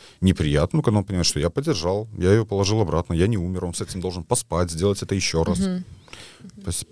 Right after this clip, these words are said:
Speaker 1: постепенно это превращается в новые,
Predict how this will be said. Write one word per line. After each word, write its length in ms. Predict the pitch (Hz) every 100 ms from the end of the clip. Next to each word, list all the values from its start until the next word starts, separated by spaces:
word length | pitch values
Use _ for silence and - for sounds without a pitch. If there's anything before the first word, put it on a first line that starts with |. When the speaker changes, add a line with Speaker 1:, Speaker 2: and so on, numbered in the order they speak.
| -
Speaker 1:
постепенно 440 | 95 104 165 175
это 120 | -
превращается 680 | - 95 92 - 117 139 -
в 280 | 85 95 95 - - - - - -
новые, 680 | - 82 98 123 135 131 -